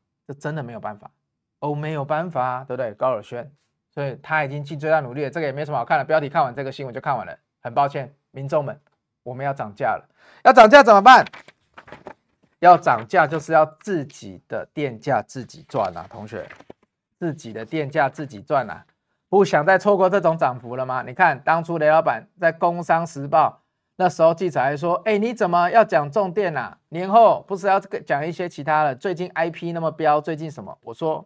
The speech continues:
：“没有啊，啊，你现在要找，你叫我来写，不是要找还会涨的，然后大家还敢买的吗？”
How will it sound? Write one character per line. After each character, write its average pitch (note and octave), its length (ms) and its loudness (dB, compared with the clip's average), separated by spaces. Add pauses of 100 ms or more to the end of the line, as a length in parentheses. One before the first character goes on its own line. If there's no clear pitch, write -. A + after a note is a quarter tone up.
：“没 D3+ 120 -6
有 F3+ 120 8
啊， D3 200 4
啊， E3 100 -2
你 F3+ 100 -4
现 F3+ 140 -6
在 F#3 40 -2
要 F#3+ 160 0
找， C3 320 -2 (340)
你 C3+ 100 -14
叫 G3 180 4
我 D#3 60 6
来 D#3 160 0
写， C#3+ 240 -8
不 C#3+ 100 -12
是 D3 140 -10
要 F3+ 100 4
找 C#3 240 -2
还 C3 180 -4
会 E3+ 140 -2
涨 A2 320 -8
的， A2 160 -12
然 A#2+ 160 -6
后 D3+ 300 -4
大 D#3+ 160 2
家 D3+ 120 0
还 C#3 140 -2
敢 B2+ 160 -4
买 A#2 180 -8
的 G2 140 -14
吗？” F#2 220 -16